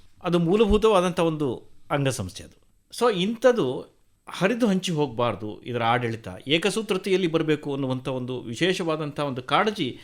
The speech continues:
ಈ ಮಸೂದೆಯಲ್ಲಿ ಇದೆ, ಅಡಗಿದೆ ಅನ್ನುವಂಥದ್ದನ್ನು ತಾವು ಹೇಳಿದ್ರಿ. ಗೌರೀಶ್ ಅವ್ರು ಹೇಳಬೇಕು ಸರ್, ಈಗ ಪ್ರಸ್ತುತದಲ್ಲಿ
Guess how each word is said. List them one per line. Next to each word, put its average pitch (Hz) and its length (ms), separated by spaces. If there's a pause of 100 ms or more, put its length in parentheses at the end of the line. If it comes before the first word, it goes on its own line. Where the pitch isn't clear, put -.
(280)
ಈ 147 100
ಮಸೂದೆಯಲ್ಲಿ 131 560
ಇದೆ, 123 440
ಅಡಗಿದೆ 120 300
ಅನ್ನುವಂಥದ್ದನ್ನು 113 540
ತಾವು 110 200
ಹೇಳಿದ್ರಿ. 92 460 (340)
ಗೌರೀಶ್ 139 420
ಅವ್ರು 156 160
ಹೇಳಬೇಕು 104 580 (300)
ಸರ್, 240 200
ಈಗ 190 120
ಪ್ರಸ್ತುತದಲ್ಲಿ 170 840